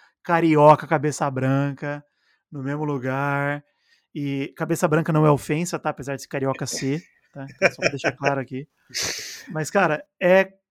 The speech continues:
Speaker 1: eu acho que os caras são muito tradicionais, é isso que eu quis dizer, cara. A C B F se apega muito em som, em, principalmente se a gente bater na trave, sabe? Se a gente fizer uma puta Copa.
Speaker 2: Sim,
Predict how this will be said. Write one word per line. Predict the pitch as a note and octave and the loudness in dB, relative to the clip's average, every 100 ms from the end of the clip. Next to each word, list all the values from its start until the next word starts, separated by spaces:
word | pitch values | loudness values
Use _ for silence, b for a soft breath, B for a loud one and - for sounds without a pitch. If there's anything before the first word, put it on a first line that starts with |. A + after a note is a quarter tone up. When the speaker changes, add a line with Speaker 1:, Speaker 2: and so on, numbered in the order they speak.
| _ _ _ _ | _ _ _ _
Speaker 1:
eu | G#3+ F#3+ F#3 | 2 6 8
acho | F#3 F3+ - | 8 6 -4
que | F#3+ | -6
os | F3+ | 0
caras | G3 | 0
são | F#3 G#3+ | 2 0
muito | F#3+ G#3 | 0 0
tradicionais, | G3+ G3+ - G3+ E3+ D#3 D3 | 0 0 0 0 0 -2 -4
é | |
isso | D#3 | -6
que | F3+ | -6
eu | |
quis | F#3+ | -6
dizer, | F3 E3 D3+ D3 | -6 -4 -6 -8
cara. | C#3 B2 C#3 | -12 -16 -16
A | |
C | - E3+ | -8 -4
B | E3+ | 0
F | D#3+ E3+ G3+ F3 B B | 0 -2 -2 -6 B B
se | - | -4
apega | F#3 F3+ G3+ G3 | -2 2 2 4
muito | E3+ G#3 G3+ | 2 -2 -2
em | F#3 | -8
som, | - A3 C#4+ | -4 -6 -6
em, | A#3 | -4
principalmente | E4+ G4 D4 B3 | -2 0 2 2
se | C4 | 2
a | |
gente | B3+ | 0
bater | A3 A#3 | 0 4
na | A3+ | 4
trave, | G3 F3 C3+ A#2 _ _ | 6 4 2 -4 _ _
sabe? | A#3+ | -10
Se | - | -8
a | |
gente | G#3+ - | -8 0
fizer | A3 | 6
uma | B3 | 6
puta | - D#4+ C4 | 6 4 4
Copa. | - G3+ - C#3+ | 6 6 4 0
Speaker 2:
Sim, | C#3+ C3+ | 0 0